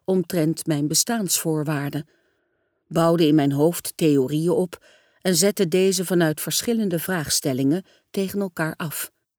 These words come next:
Dat het leven een gril was, was geen visie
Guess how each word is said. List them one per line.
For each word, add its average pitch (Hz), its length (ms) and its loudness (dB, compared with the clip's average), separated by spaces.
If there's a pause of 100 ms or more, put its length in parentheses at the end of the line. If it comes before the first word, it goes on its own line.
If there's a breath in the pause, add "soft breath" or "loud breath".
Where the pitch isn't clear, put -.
(1300)
Dat 190 180 0
het 190 120 2
leven 208 540 2
een 165 160 0
gril 196 480 -2
was, 139 340 -2 (460)
was 185 200 -2
geen 226 300 2
visie 160 480 -2